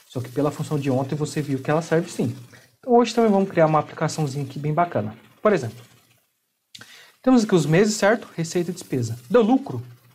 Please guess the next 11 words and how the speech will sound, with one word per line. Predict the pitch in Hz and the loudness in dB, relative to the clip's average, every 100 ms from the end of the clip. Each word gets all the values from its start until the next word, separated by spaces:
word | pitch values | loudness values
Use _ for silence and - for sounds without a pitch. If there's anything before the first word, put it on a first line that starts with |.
| _ - | _ -8
Vou | |
fazer | 180 | -6
o | |
seguinte. | 190 190 123 - - - _ _ _ _ _ _ _ _ _ - | -4 -4 -4 -6 -10 -14 _ _ _ _ _ _ _ _ _ -2
Igual. | 185 139 120 - _ _ _ _ _ _ _ _ _ - | 2 2 0 -12 _ _ _ _ _ _ _ _ _ -2
Receita | 233 - 143 117 117 - - _ _ _ _ | -2 2 0 0 -10 -12 -20 _ _ _ _
é | 196 | 2
maior | 208 180 127 117 - _ | 4 4 2 -4 -14 _
do | - | -20
que | - 117 | -16 -16
despesa? | - 196 185 123 | -2 2 2 2